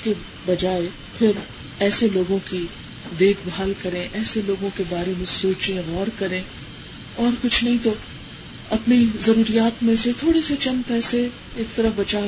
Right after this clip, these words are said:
کے رکھ کے انسان معلوم کر کے کہیں نہ کہیں ایسی جگہ ڈالے کہ جہاں ایسے لوگوں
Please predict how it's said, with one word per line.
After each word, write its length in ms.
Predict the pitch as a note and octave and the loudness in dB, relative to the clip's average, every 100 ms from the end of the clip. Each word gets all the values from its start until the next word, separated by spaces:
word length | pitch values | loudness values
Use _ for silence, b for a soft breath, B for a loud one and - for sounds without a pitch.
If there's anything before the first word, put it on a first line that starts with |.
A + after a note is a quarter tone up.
| - | -2
کے 80 | G3 | -4
رکھ 240 | G#3 - - | -4 -4 -4
کے 80 | G3 - - | -4 -4 -10
انسان 420 | G#3+ F#3 G3+ G3 G3 - - - | -6 -2 -2 -2 -4 -10 -14 -6
معلوم 360 | G3 G3+ A3 A3 G#3 | -2 4 6 6 4
کر 120 | F#3 - | -2 -2
کے 80 | F#3+ F#3 - - | -4 -4 -10 -6
کہیں 220 | G#3 G3 | -2 6
نہ 100 | A3 A3 | 6 6
کہیں 180 | G3+ G3 | 2 -2
ایسی 240 | F#3+ - F#3+ | 0 -2 -2
جگہ 220 | F#3 F#3 E3+ | -2 0 0
ڈالے 300 | E3+ F3 F3+ B B B | 0 0 -2 B B B
کہ 120 | - G3 | -4 -2
جہاں 280 | G3 G3 F#3+ | 0 0 -2
ایسے 240 | F3+ F#3+ | 0 0
لوگوں 240 | F3+ E3+ | 0 -2